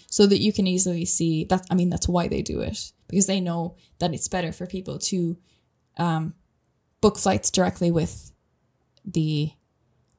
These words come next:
uh, flight company themselves. And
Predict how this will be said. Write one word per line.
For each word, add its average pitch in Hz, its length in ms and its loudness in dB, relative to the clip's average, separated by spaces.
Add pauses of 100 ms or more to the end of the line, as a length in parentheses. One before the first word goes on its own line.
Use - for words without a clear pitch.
uh, 151 400 -2 (160)
flight - 400 0
company 175 320 0
themselves. - 420 -4 (800)
And 311 460 4